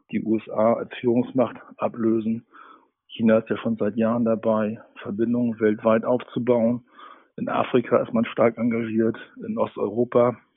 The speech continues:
immer stärker unterwegs, in Vorderasien sowieso, in Lateinamerika ist man auch, äh, auf Reisen mit dem Scheckbuch, sag ich mal, weil China, ähm,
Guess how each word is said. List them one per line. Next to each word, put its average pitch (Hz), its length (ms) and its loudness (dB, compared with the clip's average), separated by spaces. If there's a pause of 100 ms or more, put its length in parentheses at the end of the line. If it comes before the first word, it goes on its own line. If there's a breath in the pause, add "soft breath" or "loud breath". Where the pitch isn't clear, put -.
(160)
immer 110 240 2
stärker 107 380 0
unterwegs, 107 520 -2 (720 loud breath)
in - 120 -8
Vorderasien 107 760 0
sowieso, 113 600 0 (200)
in - 140 -8
Lateinamerika 110 880 -2
ist - 100 -12
man 107 120 -2
auch, - 500 -2
äh, - 200 -6 (840)
auf - 220 -4
Reisen 110 560 -2
mit 113 140 -4
dem 113 180 -4
Scheckbuch, - 480 -6
sag 85 140 -6
ich - 140 -12
mal, 92 200 -10
weil 90 140 -8 (120)
China, 123 340 0 (800 soft breath)
ähm, - 400 -2